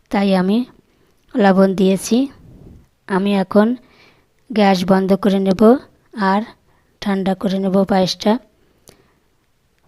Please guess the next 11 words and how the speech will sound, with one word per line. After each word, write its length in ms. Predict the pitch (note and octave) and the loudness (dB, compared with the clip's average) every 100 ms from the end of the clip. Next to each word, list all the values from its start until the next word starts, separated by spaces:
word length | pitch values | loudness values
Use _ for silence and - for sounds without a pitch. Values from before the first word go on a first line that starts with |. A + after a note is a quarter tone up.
| _ - | _ -4
প্লেটে 400 | G3 F#3+ - G#3+ - - - A3+ | -2 -2 -2 -2 -4 -14 -16 -4
ঢেলে 260 | F#3 F#3 G3 | 0 2 2
নেব, 200 | G3 F#3 G3+ | 2 2 0
ঠান্ডা 280 | - F#3+ F#3+ | -2 -4 -2
হয়ে 200 | F3+ G3+ G3 | 0 0 0
গেছে। 280 | F#3 - B3 - _ - _ _ - | 0 0 0 -2 _ -20 _ _ -4
আর 260 | G#3 F#3+ G#3+ - _ _ _ - | 0 2 0 -6 _ _ _ -4
চেরি 300 | G#3 F#3+ F#3+ | -2 0 -2
দিয়ে 300 | G3 G3 G#3+ A#3+ _ _ _ _ - | 0 2 0 -2 _ _ _ _ -4
একটা 420 | A3 F#3+ - G3+ G#3+ - - - - _ _ _ _ _ _ _ _ _ _ _ _ _ - | -2 -2 0 2 2 -4 -18 -20 -20 _ _ _ _ _ _ _ _ _ _ _ _ _ -8
দিল 280 | G#3+ G#3 | -2 0